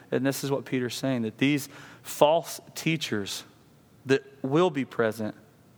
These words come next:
simply do it out of nature, do it out of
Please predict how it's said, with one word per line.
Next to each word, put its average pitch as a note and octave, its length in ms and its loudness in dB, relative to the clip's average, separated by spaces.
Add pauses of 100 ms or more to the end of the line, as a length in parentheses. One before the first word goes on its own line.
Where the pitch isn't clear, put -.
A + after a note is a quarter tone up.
(1040)
simply D3 380 -2
do A#2+ 240 0
it C3 80 -2
out G#2 120 0
of F#2+ 140 -8
nature, G#2+ 420 -2
do A2 180 -2
it B2+ 60 0
out A2 140 0
of G2 100 -10